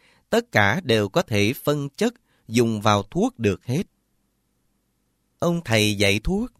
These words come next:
trả lời Kỳ Bà Đồng Tử rằng, "Nay con có thể về, y đạo như vậy đã thành.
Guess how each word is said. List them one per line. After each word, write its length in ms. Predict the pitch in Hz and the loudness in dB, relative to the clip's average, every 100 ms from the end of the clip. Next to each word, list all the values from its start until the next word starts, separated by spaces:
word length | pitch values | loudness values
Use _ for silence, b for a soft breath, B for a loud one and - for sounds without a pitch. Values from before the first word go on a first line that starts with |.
| - | 0
trả 160 | 110 | 2
lời 320 | 139 113 107 98 | 4 2 2 0
Kỳ 180 | 110 104 | -2 2
Bà 180 | 107 | 4
Đồng 200 | 104 101 | 4 0
Tử 280 | 95 101 120 196 | 0 -2 0 -2
rằng, 280 | 107 95 90 _ _ _ _ _ _ _ | -2 -2 -10 _ _ _ _ _ _ _
"Nay 400 | 110 123 135 131 120 | -2 2 2 0 0
con 220 | 139 135 | 0 0
có 100 | 175 | -2
thể 220 | - 110 | -2 0
về, 400 | 147 110 101 95 87 _ _ _ _ | 0 0 0 0 -4 _ _ _ _
y 180 | 151 165 | 0 2
đạo 300 | 123 98 104 | 4 4 2
như 200 | 135 160 | 0 -2
vậy 320 | 113 101 101 | 0 0 0
đã 240 | 104 98 165 | 0 0 0
thành. 280 | - 98 90 | -6 -8 -8